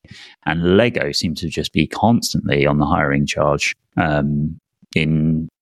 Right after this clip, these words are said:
just, in Scandinavia, I'm sure all, uh, globally, if you had alerts set up. So yeah, that definitely does seem to be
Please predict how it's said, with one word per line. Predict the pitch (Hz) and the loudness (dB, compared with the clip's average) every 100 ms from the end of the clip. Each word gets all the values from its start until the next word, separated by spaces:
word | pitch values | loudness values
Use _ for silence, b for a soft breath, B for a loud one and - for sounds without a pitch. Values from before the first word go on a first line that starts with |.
| _ _ | _ _
just, | - - - _ _ _ _ | -4 -4 -8 _ _ _ _
in | 92 | -4
Scandinavia, | - 76 78 85 80 73 | -2 -2 0 0 2 0
I'm | 73 | 0
sure | - 87 78 | 2 4 4
all, | 76 76 | 4 2
uh, | 82 90 | 2 0
globally, | 87 85 82 71 | 2 2 2 0
if | 71 - | 0 0
you | 76 | -2
had | 71 73 | -2 -2
alerts | 78 76 - | 0 0 2
set | - | 2
up. | 73 76 - B B B B B | 0 -2 -6 B B B B B
So | - | 0
yeah, | 95 95 92 78 | 2 4 4 2
that | 82 | 0
definitely | - - 85 85 | -2 -2 -2 0
does | 90 | 0
seem | - 80 | 0 -4
to | - | 0
be | 82 80 78 | 0 0 -2